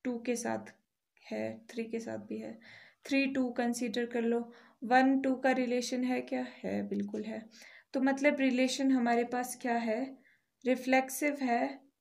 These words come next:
सिमेट्रिक तो नहीं है but ट्रांजिटिव है। तो ये ऑप्शन किस में है? बी में दिया हुआ है। R is reflexive and transitive but not symmetric। ठीक है,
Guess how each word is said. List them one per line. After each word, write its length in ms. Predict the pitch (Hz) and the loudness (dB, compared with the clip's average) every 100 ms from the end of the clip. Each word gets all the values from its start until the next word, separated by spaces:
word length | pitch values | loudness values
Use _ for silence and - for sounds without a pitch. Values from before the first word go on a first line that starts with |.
| _ _ - | _ _ -8
सिमेट्रिक 680 | - 277 294 285 294 294 - | -2 2 2 0 -2 0 0
तो 80 | 220 | 2
नहीं 240 | 226 247 | 2 2
है 160 | 254 262 - | 0 -2 -6
but 220 | 220 214 | -8 -4
ट्रांजिटिव 580 | 233 233 226 226 208 208 | 0 2 2 0 -4 -6
है। 240 | 202 202 202 - - _ _ _ - | -4 -6 -6 -10 -20 _ _ _ 0
तो 200 | 269 269 | 2 0
ये 200 | 226 240 269 | 0 4 6
ऑप्शन 500 | 254 254 - 262 254 | 6 2 -2 -2 -2
किस 260 | 262 - | -4 -2
में 100 | 254 | -2
है? 200 | 247 269 254 | 2 2 2
बी 200 | 202 226 | 4 4
में 220 | 226 226 202 | 4 2 -2
दिया 200 | 220 214 | 0 -2
हुआ 180 | 202 | -2
है। 200 | 208 208 208 220 | -4 -8 0 2
R 100 | 233 | 2
is 160 | 247 226 | 0 -2
reflexive 600 | 233 226 226 214 - 262 | -4 -2 -2 -4 -2 -2
and 160 | 254 226 | 0 0
transitive 580 | 220 208 226 233 285 285 - | 0 -2 -4 -4 -4 -6 -6
but 120 | 214 208 220 | -6 -4 -2
not 260 | 254 269 - _ - | -2 -4 -10 _ -10
symmetric। 600 | - 196 202 - 214 - - - | -4 -2 -4 -8 -14 -14 -16 -12
ठीक 160 | 277 | -10
है, 100 | 277 | -8